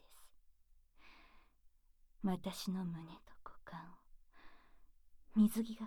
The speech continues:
かろうじて隠す部位をご覧になりながら、たっぷりと足こきをお楽しみください。それにしてもこの水着、布の面積が少なすぎて、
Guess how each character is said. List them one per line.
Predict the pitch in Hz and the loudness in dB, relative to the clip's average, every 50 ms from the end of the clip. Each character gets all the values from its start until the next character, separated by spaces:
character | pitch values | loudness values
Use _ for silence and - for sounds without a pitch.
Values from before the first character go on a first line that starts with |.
| - | -6
か | - - 220 220 | -2 2 4 4
ろ | 226 240 247 | 4 2 0
う | 254 | -2
じ | - - | -4 -6
て | - - | -8 -10
隠 | - - - 175 - - 214 | -10 -10 -10 -8 -8 -8 -6
す | - - 165 - | -6 -6 -8 -6
部 | - 185 190 | -6 -6 -6
位 | |
を | 190 - - - - | -6 -8 -14 -18 -12
ご | - - 196 | -6 -4 -2
覧 | 185 185 190 196 196 | 0 2 2 2 2
に | 196 190 | 0 0
な | 185 202 202 | -2 -6 -6
り | - 190 | -8 -10
な | 190 196 | -10 -12
が | 202 - - - - - - - - - - - - - - - - - - - - - - - - - - - - - - - | -12 -12 -16 -18 -20 -20 -20 -20 -20 -20 -20 -20 -20 -20 -20 -20 -20 -20 -20 -20 -20 -20 -20 -20 -20 -20 -20 -20 -20 -10 0 2
ら、 | 226 214 | 2 2
た | |
っ | 220 226 - - - - - - - | 2 -2 -8 -16 -18 -18 -18 -14 -14
ぷ | - - - | -10 -6 -4
り | 262 269 | -4 -4
と | - - 165 143 | -4 -8 -10 -10
足 | - - - - | -8 -8 -6 -6
こ | - 185 - | -6 -8 -8
き | - - 202 | -8 -8 -6
を | 165 | -6
お | 143 - - | -6 -6 -6
楽 | 165 165 185 185 | -6 -6 -6 -6
し | - - - | -6 -4 -4
み | 208 202 | -4 -6
く | - - - | -6 -10 -14
だ | - - | -12 -12
さ | - - - - - - | -12 -10 -12 -12 -14 -16
い。 | - - - - - - - - - - - - - - _ - - - - - - - - - - - - _ _ _ - - - - - - - - - - - - - - - - - - - - _ _ _ _ - - - - | -18 -20 -20 -20 -20 -20 -20 -20 -20 -20 -20 -20 -20 -20 _ -20 -20 -20 -20 -20 -20 -20 -20 -20 -20 -20 -20 _ _ _ -20 -20 -20 -18 -16 -16 -16 -16 -18 -20 -20 -20 -20 -20 -20 -20 -20 -20 -20 -20 _ _ _ _ -20 -16 -12 -2
そ | - 233 220 202 | 4 6 6 6
れ | 202 | 6
に | 202 208 208 214 | 4 0 -2 -4
し | - - | -8 -6
て | - - | 0 0
も | 220 214 - - - | 0 0 0 -6 -10
こ | - - 180 175 | -8 -4 -4 -2
の | 175 175 180 | -2 -2 -4
水 | 180 180 175 - - - - | -4 -6 -10 -10 -12 -12 -12
着、 | - - - - - - - - - - - - - - - - - - - - - _ _ - - | -14 -14 -14 -14 -14 -16 -16 -20 -20 -20 -20 -20 -20 -20 -20 -20 -20 -20 -20 -20 -20 _ _ -2 4
布 | 208 202 202 | 6 8 10
の | 208 214 214 214 208 | 10 10 10 10 8
面 | 214 214 214 220 | 6 4 4 2
積 | - - - - 185 | 2 -2 -4 -4 -6
が | 180 - - | -6 -6 -8
少 | - - - - - | -8 -8 -8 -8 -8
な | 175 180 185 | -8 -8 -8
す | - - - 214 | -6 -4 -4 -4
ぎ | 214 | -6
て、 | - - - - - | -6 -10 -12 -12 -12